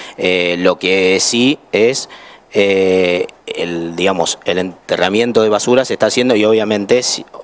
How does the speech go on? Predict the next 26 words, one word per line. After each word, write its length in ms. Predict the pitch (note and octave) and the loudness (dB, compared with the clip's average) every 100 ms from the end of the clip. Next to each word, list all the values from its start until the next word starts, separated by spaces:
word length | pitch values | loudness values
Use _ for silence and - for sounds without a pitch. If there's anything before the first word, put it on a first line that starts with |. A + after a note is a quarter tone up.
| - | -12
si 180 | - - | -6 -4
no 80 | F2+ | 0
hay 140 | A#2 | 0
estudios, 600 | A#2 - B2 C3+ C#3+ D3 - - _ | 0 2 2 4 2 -2 -10 -20 _
no 220 | - G2 F#2+ | -6 -2 0
hay 80 | |
pruebas. 460 | F#2 C3 G2 D#2+ - - - - | 2 2 2 -2 -8 -14 -16 -16
Eh, 800 | - G2 F#2 F#2 F2+ F2+ F2 E2+ - | -4 0 2 2 2 2 2 0 -4
digo, 360 | - F2 F2+ D#2 | -4 0 0 0
hay 160 | A2 G#2 | -2 -2
cámaras 380 | B2 C3+ B2 A2 | 0 0 -2 -2
de 80 | |
seguridad 560 | G#2+ A#2 B2 C3 C3+ D3 | 0 0 2 2 0 0
donde 240 | C#3+ A2+ | 0 -2
están 160 | G2+ A#2 | -2 -2
enfocando 680 | A#2 - G#2+ C3+ B2+ A#2 C3 | -2 -2 2 2 2 0 0
desde 200 | G2+ G2+ | 2 0
la 80 | G#2 | 0
entrada 400 | G2+ A#2 C3 C3 | 0 2 2 0
donde 240 | G#2 G2+ | 0 -2
se 140 | - | 0
ve 180 | G2 B2+ | 2 2
que 120 | G2+ | 0
ese 140 | F2+ G#2 | -4 -2
enterramiento 560 | F#2+ F#2 F2+ G2 G2 | -4 -2 -2 -2 -2
existe. 500 | G2+ - B2+ - C3 | -2 -2 -4 -2 -6